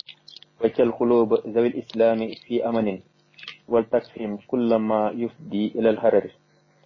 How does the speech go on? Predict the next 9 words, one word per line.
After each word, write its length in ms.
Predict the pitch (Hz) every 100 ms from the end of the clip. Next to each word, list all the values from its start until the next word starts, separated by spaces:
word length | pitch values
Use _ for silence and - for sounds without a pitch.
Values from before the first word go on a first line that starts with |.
| _ -
وصل 560 | 117 - 117 107 101
دابا 420 | 95 110 104 - 104 104
بتسليم 840 | 101 107 117 - 104 110 113 110 -
عليه 360 | 104 110 104 104
بمن 240 | 110 98 - _ _ _ _ _ _ _ -
لومتما 640 | 107 117 110 110 110 110
ولتجد 560 | 113 110 113 107 98 104
بالسف 300 | 104 113 107
والدرر. 580 | 107 104 104 107 98